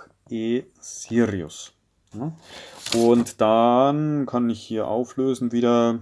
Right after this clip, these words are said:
also einsetzen, auflösen. Pluto, Sirius, also dreizehn minus minus zwei gleich minus zwei Komma fünf. Zehner Log E Pluto durch E Sirius. Bisschen Platz noch.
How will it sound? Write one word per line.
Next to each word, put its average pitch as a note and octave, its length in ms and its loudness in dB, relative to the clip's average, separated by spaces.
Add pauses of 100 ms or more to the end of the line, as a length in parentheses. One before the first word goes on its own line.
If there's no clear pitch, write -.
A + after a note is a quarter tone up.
also G#2 180 -4
einsetzen, A2 540 -2
auflösen. A2+ 720 -4 (420)
Pluto, A2+ 480 -4
Sirius, A2 580 -2
also G2 460 -4
dreizehn B2 1040 -2
minus G#2+ 640 -4
minus F2+ 540 -8
zwei G2+ 640 -6
gleich G2 400 -8
minus G2+ 420 -14
zwei - 320 -16
Komma F#2 320 -20
fünf. A#2 560 -8
Zehner A2 320 -8
Log G2+ 220 -2 (1000)
E A2 240 -6
Pluto A2 520 -12
durch G#2 340 -8 (140)
E G2 240 -8 (200)
Sirius. - 1400 -6
Bisschen - 320 -18
Platz - 340 -8
noch. - 480 -12